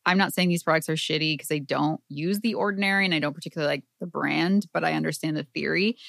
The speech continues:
You know, a lot of reasons people use products like that is because they're like, they can't read labels or anything. So one ingredient to them is, like, synonymous with,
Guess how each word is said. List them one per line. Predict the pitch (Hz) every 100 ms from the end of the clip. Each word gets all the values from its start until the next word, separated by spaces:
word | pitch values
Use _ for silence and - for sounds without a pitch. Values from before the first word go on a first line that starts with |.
| - -
You | 175
know, | 175
a |
lot | 156 170
of | 196
reasons | 180 175 170 151
people | - 160
use | 156 165 330 294
products | - 160 160 147
like | 143
that | 151 147
is | 151
because | 160 156
they're | 147
like, | 151 143 139 - _ _ _
they | 160
can't | - 190 208 196
read | 180 185
labels | 147 127 139 190 208
or | 226
anything. | 233 247 240 262 262
So | 262 - 170
one | 156 143 170
ingredient | 208 190 147 151 165 190 180
to | 202
them | 175 175 175 175 - _ _
is, | 165 151 151
like, | 151
synonymous | - 175 160 165 160 160 -
with, | 147 147